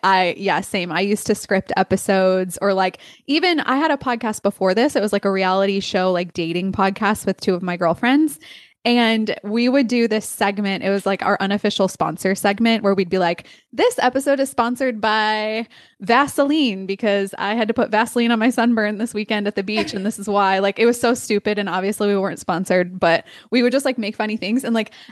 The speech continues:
every time it was my turn to, like, announce the unofficial sponsor,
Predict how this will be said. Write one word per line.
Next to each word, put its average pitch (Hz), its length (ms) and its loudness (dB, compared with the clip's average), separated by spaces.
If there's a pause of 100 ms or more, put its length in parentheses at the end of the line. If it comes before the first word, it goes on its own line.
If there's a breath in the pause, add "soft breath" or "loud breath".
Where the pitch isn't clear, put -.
every 262 280 2
time 330 200 2
it 320 40 4
was 294 160 0
my 214 260 2
turn 240 520 0
to, 277 120 0
like, 226 380 2
announce 220 420 -4
the 254 80 2
unofficial 247 480 2
sponsor, 208 420 -2